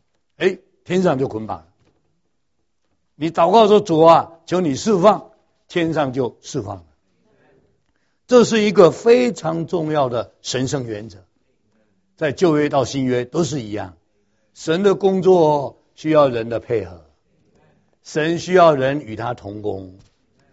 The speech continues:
如果神得不得人与他同工，神好像啊，宁肯不做。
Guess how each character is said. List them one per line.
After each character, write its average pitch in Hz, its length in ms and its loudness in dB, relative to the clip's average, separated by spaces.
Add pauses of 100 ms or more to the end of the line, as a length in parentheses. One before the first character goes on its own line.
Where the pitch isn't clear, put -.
(220)
如 220 140 -2
果 240 160 6
神 196 300 -4
得 220 220 0
不 269 160 4
得 214 180 6
人 190 120 0
与 170 60 -2
他 170 120 -2
同 151 200 -6
工， 156 260 -4 (200)
神 214 220 2
好 180 180 8
像 170 240 2
啊， 127 200 -2 (100)
宁 202 480 2
肯 117 320 -8
不 123 100 -14
做。 117 240 -20